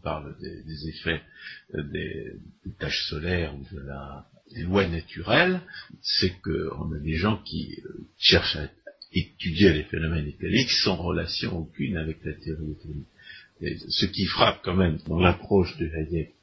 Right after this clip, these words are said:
euh, relativement à la théorie de la conjoncture, c'est l'ignorance dans laquelle on se trouve encore aujourd'hui de cette théorie qui est la seule,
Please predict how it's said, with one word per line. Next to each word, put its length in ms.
euh, 180
relativement 680
à 60
la 100
théorie 320
de 120
la 80
conjoncture, 540
c'est 220
l'ignorance 1300
dans 100
laquelle 420
on 120
se 160
trouve 420
encore 640
aujourd'hui 840
de 240
cette 360
théorie 420
qui 260
est 80
la 180
seule, 480